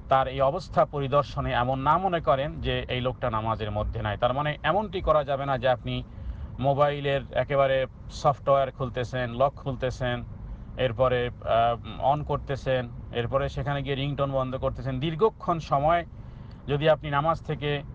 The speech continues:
দূরে থাকেন সেই মোবাইল রিংটোন বন্ধ করার জন্য, আর একজন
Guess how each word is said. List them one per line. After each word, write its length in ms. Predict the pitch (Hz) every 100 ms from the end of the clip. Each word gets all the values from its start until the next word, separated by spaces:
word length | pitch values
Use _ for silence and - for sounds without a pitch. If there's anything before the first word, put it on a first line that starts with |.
| - - - -
দূরে 260 | 120 170 185
থাকেন 400 | 165 165 165 156
সেই 220 | - 147
মোবাইল 380 | 139 139 151 143
রিংটোন 360 | 143 147 143 135
বন্ধ 220 | 139 139
করার 320 | 131 135 131
জন্য, 360 | 120 127 123 120 - - - - - -
আর 200 | 123 127 -
একজন 500 | 135 127 123 139